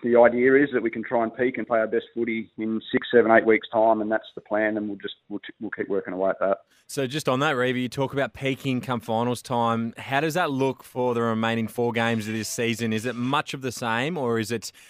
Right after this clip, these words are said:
Speaker 2: "Yeah, look, we can try a few things, we can move a few magnets around and see what might work or what we might have to do come finals time"?
Speaker 1: A little bit of all of that, mate. I think we've definitely, we're able to rest a couple of guys on the weekend that were a little bit banged up and a bit sore, and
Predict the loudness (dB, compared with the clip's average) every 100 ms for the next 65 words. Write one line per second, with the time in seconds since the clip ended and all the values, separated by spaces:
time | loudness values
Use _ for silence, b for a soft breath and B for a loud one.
0 | b b -10 -2 0 2 0 -2 -6 -6
1 | -4 -2 0 -2 -4 -6 -4 -4 -4 -6
2 | -4 -2 0 -2 -4 -6 -2 0 0 -2
3 | -8 -6 -2 0 0 -2 -6 -4 -2 -2
4 | -2 -4 -6 -4 -2 0 -2 -2 0 0
5 | 0 -2 -2 -2 -2 -2 -2 -2 -2 -2
6 | -4 -6 -6 -4 -6 -8 -8 -8 -10 -12
7 | -12 -14 -14 -10 -4 4 6 6 6 8
8 | 8 6 6 0 -2 -6 -4 -4 0 -2
9 | 0 -2 -2 -4 -4 4 4 6 2 -2
10 | -6 -8 -6 -4 -4 -2 -2 -2 -2 -6
11 | -6 -4 -4 -2 -4 -4 -4 -2 -4 0
12 | 0 4 4 4 0 -8 -8 -4 0 2
13 | 2 0